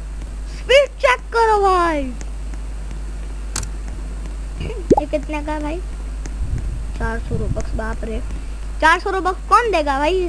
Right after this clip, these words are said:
ऐसे पेट के लिए, बताओ। ओ भाई, कितने प्यारे लग रहे हैं ना ये ड्रैगन,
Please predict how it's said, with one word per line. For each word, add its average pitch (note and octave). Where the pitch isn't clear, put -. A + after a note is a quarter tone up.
ऐसे D#4+
पेट -
के D4+
लिए, C#4+
बताओ। C4+
ओ B3+
भाई, B3
कितने D#4+
प्यारे D4+
लग D4
रहे C4+
हैं C4+
ना C#4
ये D#4
ड्रैगन, C#4